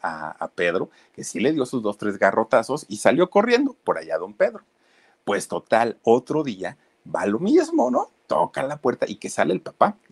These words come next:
el suegro. "Escuincle menso baboso, órale, lárguese". Le, le acomodó sus coscorrones, también el papá de Rosita.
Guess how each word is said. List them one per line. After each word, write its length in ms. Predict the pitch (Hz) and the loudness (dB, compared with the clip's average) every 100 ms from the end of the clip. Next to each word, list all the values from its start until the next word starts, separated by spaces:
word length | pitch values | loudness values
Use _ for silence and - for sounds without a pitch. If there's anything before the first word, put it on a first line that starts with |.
| - | -16
el 140 | - | -16
suegro. 460 | - 123 170 - - _ _ _ _ - | -4 -2 -2 -6 -16 _ _ _ _ -4
"Escuincle 760 | 175 180 - 190 214 202 185 | -4 -4 -2 0 0 0 -2
menso 380 | 180 190 185 - | 0 -2 -4 0
baboso, 440 | 151 156 190 - | 2 2 -2 -4
órale, 460 | - 202 269 220 156 | -2 4 4 2 -4
lárguese". 600 | 143 214 247 220 160 214 - - _ | -2 0 2 0 -2 -8 -12 -20 _
Le, 180 | 82 76 80 | -12 -12 -12
le 120 | 78 | -12
acomodó 480 | - - 69 - 90 | -12 -12 -12 -2 -2
sus 160 | - - | -2 -4
coscorrones, 800 | - 107 110 - 147 175 151 | -4 0 0 2 2 0 -8
también 420 | - - 69 80 85 | -14 -16 -14 -4 -4
el 80 | |
papá 320 | 85 87 - 85 | 0 0 2 2
de 100 | 90 | 2
Rosita. 460 | 104 - 165 - | -2 -4 -4 -6